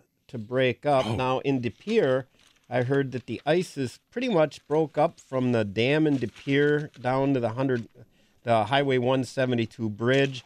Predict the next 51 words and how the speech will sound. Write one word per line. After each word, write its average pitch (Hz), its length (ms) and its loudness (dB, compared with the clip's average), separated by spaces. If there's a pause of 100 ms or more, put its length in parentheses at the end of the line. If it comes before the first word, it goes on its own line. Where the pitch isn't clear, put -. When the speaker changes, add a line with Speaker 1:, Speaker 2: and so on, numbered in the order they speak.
Speaker 2:
Yeah. 98 340 -18
Speaker 1:
And 117 200 2
there's, 123 500 0
you 147 100 -2
know, 120 160 2
maybe, 120 300 0
like, 113 260 2
some 98 340 -4 (120)
ice 139 260 0
along 127 380 0
the 92 60 -2
sides 131 500 0
of 147 100 -2
the 143 80 0
river 143 300 0
yet. 135 380 0 (240)
Speaker 2:
Yeah. 87 340 -14
Speaker 1:
Uh, 107 280 4
but 113 220 0
it's, - 460 -8
you 123 80 -4
know, 117 180 2
it's 120 160 0
going. 135 460 2 (400)
And 113 260 2
up 135 180 0
in, 131 220 0
uh, 110 280 2 (640)
central 151 400 -2
Wisconsin, 139 640 -2
I 127 80 2
believe 120 360 -2
the 98 60 -6
Pine, 135 520 0
the 117 80 -2
Wapaka, 127 680 0
and 101 160 -2
White 120 280 0
Rivers 127 420 -2
are 101 140 0
free 131 260 -4
of 120 120 2
ice, 120 300 0
and 104 120 -4
guys 110 280 0
are 101 60 -8
starting 110 300 -4
to 107 80 0
do 113 180 -4
some, 107 340 -2
uh, 98 140 0